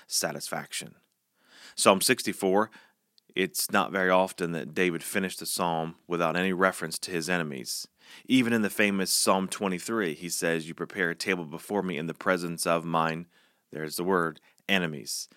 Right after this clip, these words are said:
The fact that David mentions his enemies so much gives us an idea of how many he had and what his life as the king of Israel was like.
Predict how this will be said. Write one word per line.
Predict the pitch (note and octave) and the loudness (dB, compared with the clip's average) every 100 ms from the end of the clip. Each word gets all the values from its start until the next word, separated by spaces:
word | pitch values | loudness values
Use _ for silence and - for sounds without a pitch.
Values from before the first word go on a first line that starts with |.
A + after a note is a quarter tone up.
| - - - | -20 -20 -12
The | |
fact | - A2+ A2 | 4 4 6
that | |
David | G2 A2+ G2+ | 4 4 4
mentions | F#2+ A2 G#2+ F2+ | 4 2 2 -4
his | F#2+ G#2 | 0 2
enemies | G2 F#2 - | 2 2 2
so | - A#2+ G#2+ | 4 4 4
much | E2 A2 A2 - - | 4 4 2 -2 -2
gives | A2+ A2 | 0 0
us | A2 F#2+ | -2 -2
an | F#2 | -2
idea | F2+ G2 G2 | -2 -2 -2
of | - | -4
how | - F#2+ | -2 0
many | F2+ F#2+ G#2 F#2 | 2 0 0 -2
he | F#2+ | -6
had | E2+ F#2+ A2 F#2 B1+ - - - - - | -4 -4 -4 -6 -12 -20 -20 -20 -20 -14
and | E2+ F2+ | -6 0
what | G2 | 0
his | E2+ F2 | 0 0
life | F2 F#2 F#2+ - | 2 2 0 -6
as | E2+ | -8
the | D2+ | -8
king | - - F#2 | -10 -4 -4
of | E2 E2+ | -2 0
Israel | F#2+ F#2+ D2+ | 0 0 -4
was | D#2 - | -4 -2
like. | F#2 C#2 G1+ | 0 -2 -8